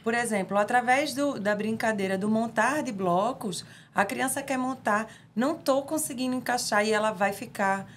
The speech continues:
é, com raiva, ela vai ficar chateada, ela vai jogar. "O que foi que aconteceu? Você perdeu a paciência? Tente de novo, tente de outra maneira", né? E aí tem uma questão muito,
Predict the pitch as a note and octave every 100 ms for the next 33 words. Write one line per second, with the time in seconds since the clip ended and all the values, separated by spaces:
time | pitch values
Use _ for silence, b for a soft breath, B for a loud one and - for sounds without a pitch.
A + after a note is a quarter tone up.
0 | B B F3 F#3 F#3 B3 A#3 G3+ F#3+ F#3+
1 | F#3+ F#3+ - G3+ - G#3 G#3+ G3 F#3+ G3
2 | G3 G3 F#3+ G#3+ G3 F#3 F3+ B B B
3 | - F#4 - E4+ F4+ F#4 E4+ E4+ E4+ -
4 | C#4 D4+ C#4+ D4 D4+ C#4+ B3 C#4+ C#4+ C#4
5 | - B3+ A3+ A#3+ D4+ - A3 E3+ B B
6 | B - C#4+ F4 F4 D4 C#4 C4 C#4+ D#4
7 | B3 - C#4 E4 D#4+ C#4+ D4 C#4+ C#4 C4+
8 | B3+ A3 A3+ B3+ A#3+ F3 D3 B B B
9 | _ G3+ A3 C#4+ - B B _ _ _
10 | - _ _ - G#3+ A3 A3 A3 A3+ A#3+
11 | B3 B3 B3 B3 - G#3 G#3+ A3 A3+